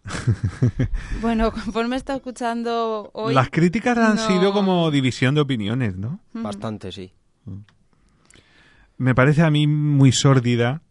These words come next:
Speaker 1: muy sórdida. Yo sería del bando de los que nos ha dejado muy fríos.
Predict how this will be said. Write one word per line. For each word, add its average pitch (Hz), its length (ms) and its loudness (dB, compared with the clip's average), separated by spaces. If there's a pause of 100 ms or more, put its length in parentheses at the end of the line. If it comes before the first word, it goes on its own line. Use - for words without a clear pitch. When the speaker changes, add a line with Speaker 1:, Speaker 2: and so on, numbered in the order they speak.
Speaker 1:
muy 107 220 -4
sórdida. 110 600 -4
Yo 107 140 -6
sería 107 260 -4
del 107 200 -4
bando 113 320 -2
de 107 100 -4
los 101 180 -10
que 92 440 -8
nos 98 480 -6
ha 101 60 -4
dejado 104 280 -4
muy 95 220 -2
fríos. 123 520 0